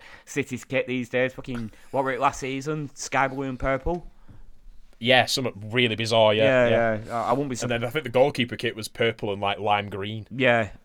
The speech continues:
Speaker 1: Ooh,
Speaker 2: Ugh.
Speaker 1: pur-, purple and lime green though. Like, that's a delicious combination. That does actually sound like
Speaker 2: <laughs>
Speaker 1: ooh, blackberry, uh, blackcurrants and limes. You know, you can't fucking go wrong with that. You know, you're, you're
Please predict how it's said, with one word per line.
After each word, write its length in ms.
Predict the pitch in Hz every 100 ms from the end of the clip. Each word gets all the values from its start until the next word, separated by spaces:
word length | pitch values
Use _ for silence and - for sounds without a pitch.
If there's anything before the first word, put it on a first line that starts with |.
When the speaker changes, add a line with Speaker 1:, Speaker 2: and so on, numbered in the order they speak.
| -
Speaker 1:
Ooh, 280 | 139 180 92
Speaker 2:
Ugh. 220 | 143 131 120
Speaker 1:
pur-, 240 | - - -
purple 220 | 180 208
and 100 | 165
lime 180 | 156 151
green 240 | 117 156
though. 200 | 95 85
Like, 580 | 85 98 98 - - - _ _ _ _ _ _ _ - -
that's 220 | 180 247
a 60 | 302
delicious 420 | 285 262 - 247
combination. 720 | 240 226 196 190 208 190 123
That 180 | 147 160
does 160 | 196
actually 300 | 180 143 156
sound 260 | 151 151 151
like 200 | 131 123
Speaker 2:
<laughs> 1200 | - - - - - - 113 - - - - -
Speaker 1:
ooh, 240 | 240 160 -
blackberry, 440 | - - 185 196 -
uh, 120 | 175
blackcurrants 520 | 135 143 - 165 180 196
and 140 | 170
limes. 680 | 151 269 294 135 92 - -
You 80 | 151
know, 100 | 123
you 100 | 185
can't 180 | 226 -
fucking 200 | 190 165
go 120 | 165
wrong 200 | 139 190
with 120 | 107
that. 280 | 151 139 127
You 80 | 165
know, 140 | 120
you're, 240 | 165 170 - -
you're 160 | 147